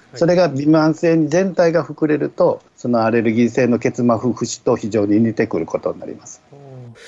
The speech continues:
Speaker 2: だから、リンパ管拡張症、リンパ嚢胞をそのリンパ嚢胞は非常に弥漫性に広く、結膜全体にわたって及んでいるものに、重症度が、あの、だんだん重症度が高くなっていっている状態になるかと思います。
Speaker 1: うんうん。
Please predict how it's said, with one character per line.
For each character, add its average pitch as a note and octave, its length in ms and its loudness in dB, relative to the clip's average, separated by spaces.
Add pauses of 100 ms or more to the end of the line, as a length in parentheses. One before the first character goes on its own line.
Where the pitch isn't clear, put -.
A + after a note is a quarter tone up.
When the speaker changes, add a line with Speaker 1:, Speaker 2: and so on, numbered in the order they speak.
(160)
Speaker 2:
だ D3+ 40 -6
か D#3 120 2
ら、 D3+ 120 4
リ E3+ 140 2
ン E3+ 60 -2
パ F3+ 120 0
管 F3+ 200 0
拡 G3 280 -2
張 F3+ 300 2
症、 C3+ 260 2
リ B2+ 140 2
ン B2+ 80 -2
パ C#3 140 0
嚢 D3 280 2
胞 C#3 140 -2
を C3 320 2 (260)
そ C#3 120 -4
の C#3 100 2 (120)
リ C3 100 2
ン C3+ 60 -2
パ C#3 80 2
嚢 D3+ 160 4
胞 - 20 0
は B2+ 120 2
非 B2 120 -6
常 B2+ 180 2
に C3 100 0
弥 A#2+ 160 2
漫 B2 220 0
性 B2+ 220 0
に C3 100 0
広 A#2+ 320 0
く、 E2+ 240 -10
結 - 260 -6
膜 G#2+ 220 -4
全 C3 220 0
体 B2+ 160 2
に B2 60 4
わ A#2+ 120 2
た G#2 100 -2
っ F#2 60 -6
て F#2+ 100 -8
及 G2 260 0
ん G2 80 -6
で F#2+ 100 0
い F2 40 -2
る F2 120 -4 (100)
も A#2 100 2
の B2+ 120 4
に、 B2+ 260 2
重 A2 160 0
症 B2+ 180 2
度 G#2+ 140 0
が、 D2+ 200 -6 (180)
あ - 40 -16
の、 E2 80 -14
だ F#2 140 -4
ん F2+ 100 -6
だ F2 140 0
ん E2 120 -8 (220)
重 A#2+ 140 0
症 A#2 160 0
度 G#2 80 2
が D#2+ 80 -2
高 G#2+ 280 -2
く G#2 100 0
な D#2 100 -4
っ - 40 -10
て - 120 -10
い E2 40 -8
っ - 20 -18
て - 120 -4
い E2+ 60 -2
る E2+ 80 -8
状 F2 180 -4
態 E2+ 180 -2
に F2 60 -6
な D#2+ 80 -2
る F#2 80 -4
か - 120 -8
と G#2 120 0
思 E2 140 -4
い D#2+ 40 -14
ま A#2 140 -8
す。 - 240 -20
Speaker 1:
う B2 60 -16
ん - 20 -14
う - 40 -16
ん。 - 20 -18